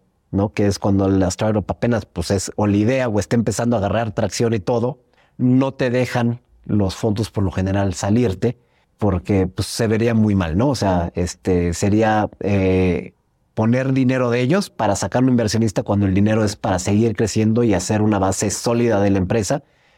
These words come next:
para que con ese, con esa base puedan tener ya un crecimiento todavía mucho más acelerado, pensando en una ronda B y C, donde ahí sí ya, pensando en un I P O,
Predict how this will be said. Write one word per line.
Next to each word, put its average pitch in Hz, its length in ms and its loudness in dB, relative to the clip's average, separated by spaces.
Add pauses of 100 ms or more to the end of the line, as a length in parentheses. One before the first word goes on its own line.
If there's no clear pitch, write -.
(160)
para 101 180 -2
que 101 140 -2
con 101 180 0
ese, 107 720 0
con 110 140 2
esa 117 160 0
base 120 280 0
puedan 104 380 -2
tener 98 220 -2
ya 104 80 0
un 98 80 2
crecimiento 95 560 -2
todavía 98 280 0
mucho 95 220 -2
más 92 160 -2
acelerado, 120 560 0 (380)
pensando 101 400 0
en 104 60 2
una 104 180 2
ronda 95 320 0
B 95 220 2
y 104 100 2
C, 107 340 -2
donde 95 360 -2
ahí 95 180 0
sí 104 180 -2
ya, 92 320 -2 (220)
pensando 90 400 -2
en 92 60 2
un 98 140 2
I 101 100 2
P - 180 0
O, 120 180 -4